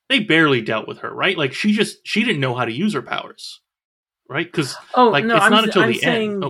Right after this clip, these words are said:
Speaker 2: like, in the past twenty-five years or whatever, they would have buffed stuff up because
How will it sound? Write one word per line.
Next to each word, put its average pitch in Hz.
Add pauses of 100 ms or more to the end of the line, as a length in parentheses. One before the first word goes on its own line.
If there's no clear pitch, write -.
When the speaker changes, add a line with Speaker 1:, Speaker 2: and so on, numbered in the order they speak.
Speaker 2:
like, 156 (320)
in 196
the 185 (140)
past 190
twenty-five 170
years 147
or 135
whatever, 120 (180)
they 156
would 151
have 143 (260)
buffed 165
stuff 151
up 151
because 135